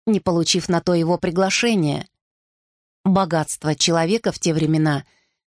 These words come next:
часто измерялось количеством кроватей. Украшенные резьбой с дорогими шторами, они обычно были самыми ценными предметами мебели,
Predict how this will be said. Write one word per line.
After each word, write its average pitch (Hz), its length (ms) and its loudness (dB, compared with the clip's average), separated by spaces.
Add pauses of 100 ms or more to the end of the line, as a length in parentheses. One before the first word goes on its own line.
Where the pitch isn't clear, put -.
часто 269 360 0
измерялось 190 640 0
количеством 175 640 0
кроватей. 147 720 -2 (500)
Украшенные 170 720 2
резьбой 165 560 2
с 165 60 -4
дорогими 160 440 0
шторами, 208 640 0 (320)
они 233 220 2
обычно 233 420 0
были 190 240 2
самыми 240 600 0
ценными 214 600 2
предметами 175 600 0
мебели, 185 580 0